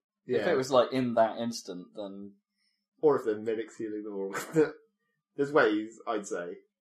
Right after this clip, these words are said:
Speaker 2: I still think as damage, it's really,
Speaker 1: Well,
Speaker 2: it's
Speaker 1: how do
Speaker 2: not
Speaker 1: you
Speaker 2: as
Speaker 1: explain
Speaker 2: easy
Speaker 1: how
Speaker 2: as it
Speaker 1: that
Speaker 2: should
Speaker 1: happens
Speaker 2: be.
Speaker 1: to me, like, in, in situations when I'm in a corridor and there's no potential sniper
Speaker 2: Yeah, I
Speaker 1: window?
Speaker 2: get
Speaker 1: And it does still, it does still happen in that scenario.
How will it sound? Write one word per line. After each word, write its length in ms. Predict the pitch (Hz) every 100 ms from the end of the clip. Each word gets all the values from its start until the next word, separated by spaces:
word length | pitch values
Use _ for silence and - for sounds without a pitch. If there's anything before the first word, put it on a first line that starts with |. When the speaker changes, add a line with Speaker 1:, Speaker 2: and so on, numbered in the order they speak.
| _ -
Speaker 2:
I 100 | 143
still 180 | 165 165
think 180 | 165 131 139 131 139 _ _ _ - _ -
as 240 | 131 - - 147 143
damage, 560 | 160 156 151 131 127 - _ _
it's 140 | 170 170
really, 300 | 202 190 190 - -
Speaker 1:
Well, 180 | 202 208
Speaker 2:
it's 180 | 196 208
Speaker 1:
how 60 | 220
do 60 | -
Speaker 2:
not 40 |
Speaker 1:
you 40 | -
Speaker 2:
as 60 |
Speaker 1:
explain 200 | - 214 196
Speaker 2:
easy 80 |
Speaker 1:
how 60 | 202
Speaker 2:
as 20 | 170
it 20 |
Speaker 1:
that 120 | 165
Speaker 2:
should 100 | 170
Speaker 1:
happens 260 | 160 143 117
Speaker 2:
be. 40 | 160
Speaker 1:
to 60 |
me, 320 | 151 135 117 107
like, 220 | 117 113 - 127
in, 220 | 117 113
in 160 | 120 117
situations 520 | 131 - 113 110 113
when 120 | 113
I'm 100 | 110
in 80 | 107
a 40 | 104
corridor 540 | - 113 101 90 85 98
and 100 | 101
there's 140 | 104
no 240 | 120 120 117
potential 600 | 110 - 123 110 110 101
sniper 640 | - 110 104 110 98 98 - _ -
Speaker 2:
Yeah, 260 | 113 123
I 140 | 117 143
Speaker 1:
window? 180 | 156
Speaker 2:
get 80 | 147 - - - -
Speaker 1:
And 120 | 147
it 100 | 156
does 260 | 160 147 -
still, 220 | - 135 139
it 140 | 131
does 340 | 143 131 - -
still 280 | 143 131
happen 360 | 131 135 131 98
in 120 | 92
that 180 | 98 98
scenario. 480 | 113 110 107 90